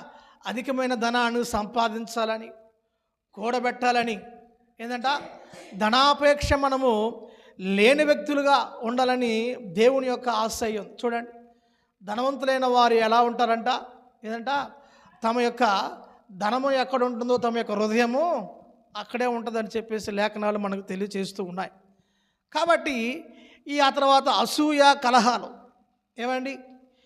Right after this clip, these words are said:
ఈ అసూయ లేదా కలహాలు మనము లేని వ్యక్తులుగా జీవించాలని చెప్పేసి దేవుడు తెలియచేస్తూ ఉన్నాడు. ఇవన్నీ కూడా ఆత్మలో పరిపక్వత లేని వ్యక్తులలో కనబడే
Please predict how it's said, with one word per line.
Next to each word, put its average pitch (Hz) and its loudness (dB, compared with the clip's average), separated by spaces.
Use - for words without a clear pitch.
ఈ 240 0
అసూయ 294 4
లేదా 277 4
కలహాలు 254 4
మనము 240 -2
లేని 233 4
వ్యక్తులుగా 277 0
జీవించాలని 226 -2
చెప్పేసి 214 -6
దేవుడు 220 -2
తెలియచేస్తూ 214 -4
ఉన్నాడు. 185 -6
ఇవన్నీ 285 -2
కూడా 277 4
ఆత్మలో 311 6
పరిపక్వత 285 2
లేని 269 6
వ్యక్తులలో 262 2
కనబడే 247 2